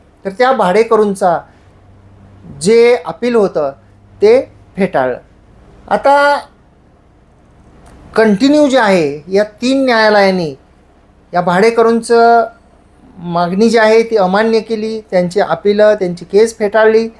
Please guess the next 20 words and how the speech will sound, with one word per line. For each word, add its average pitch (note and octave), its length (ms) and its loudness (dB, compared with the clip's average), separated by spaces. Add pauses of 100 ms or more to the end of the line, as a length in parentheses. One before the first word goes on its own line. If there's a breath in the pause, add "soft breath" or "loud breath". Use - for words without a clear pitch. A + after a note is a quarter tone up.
(600 soft breath)
आणि C#4 460 0 (920)
ती G3 120 -8
फेटाळल्यानंतर F3+ 800 0 (1900)
जेव्हा C4 480 2 (220)
वीस B3 540 -4 (240)
सप्टेंबर A#3+ 600 0
दोन A3 180 2
हजार G#3 200 0
चोवीसला F#3+ 600 -2 (960)
परत B3 240 0
एकदा C4 300 0
स्पेशल B3+ 400 -2
लीव्ह B3 220 0
पिटिशन B3 440 -4
त्यांनी A#3 200 0
दाखल A#3 320 2
केलं A#3+ 340 2 (220)
माननीय G#3 380 -2
सर्वोच्च E3+ 440 -6
न्यायालयामध्ये C#3+ 680 -2